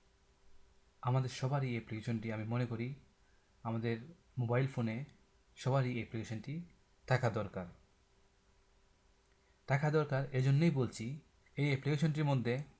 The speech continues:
রয়েছে, দেখুন, আপনাদের নামাজের টাইম টেবল,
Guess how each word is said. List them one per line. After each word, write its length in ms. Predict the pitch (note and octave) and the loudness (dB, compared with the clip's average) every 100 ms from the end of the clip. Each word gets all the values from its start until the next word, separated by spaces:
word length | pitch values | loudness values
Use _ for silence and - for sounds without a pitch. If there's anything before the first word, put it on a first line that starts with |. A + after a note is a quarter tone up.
| _ _ _ A2+ | _ _ _ 0
রয়েছে, 560 | A#2+ A#2+ A#2+ A2 A#2+ C#3 - _ _ - | 4 4 4 0 -2 -6 -16 _ _ -8
দেখুন, 360 | G#2 A2 A2+ C#3 - _ _ _ _ _ _ _ _ _ _ _ _ _ _ _ _ _ _ _ _ _ - | -6 -4 -6 -8 -16 _ _ _ _ _ _ _ _ _ _ _ _ _ _ _ _ _ _ _ _ _ -4
আপনাদের 420 | B2 - A#2 A#2 A#2+ - _ _ _ _ _ _ _ _ _ _ _ _ _ _ - | -2 0 4 4 2 -6 _ _ _ _ _ _ _ _ _ _ _ _ _ _ 2
নামাজের 480 | B2 B2+ B2 B2 A#2+ C3+ - _ _ _ _ _ _ _ _ _ _ _ _ - | 4 6 4 2 0 -4 -14 _ _ _ _ _ _ _ _ _ _ _ _ 2
টাইম 220 | A#2+ B2+ | 4 4
টেবল, 360 | C3 C#3 D#3+ | 2 2 2